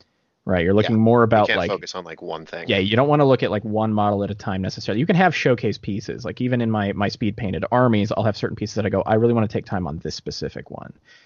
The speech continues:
Speaker 1: Because having s-, having some things that are really solid, that are, like, centerpieces, uh, does help a lot. But at the end of the day, you just want your army to look very uniform, very bright, and very obvious, like, what the color scheme is that's going on.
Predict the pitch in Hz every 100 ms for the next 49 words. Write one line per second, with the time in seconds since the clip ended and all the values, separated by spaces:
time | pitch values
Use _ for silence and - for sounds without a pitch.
0 | _ - 104 104 98 117 113 107 101 -
1 | - 113 135 127 - 107 104 107 123 110
2 | 117 110 107 101 98 107 92 92 95 104
3 | 98 80 - 107 117 127 135 131 - 156
4 | 147 - _ _ _ _ 175 98 87 113
5 | - 87 - _ 110 92 92 - _ _
6 | - _ _ - 120 110 - 127 139 170
7 | 151 131 123 120 127 127 110 117 107 113
8 | 110 101 113 107 104 123 - 160 156 170
9 | - _ _ 120 98 - 104 95 127 -
10 | - 120 110 104 - 104 104 98 92 -
11 | 98 90 98 92 113 - 92 80 - 90
12 | 87 76 71 - 69 69 - - -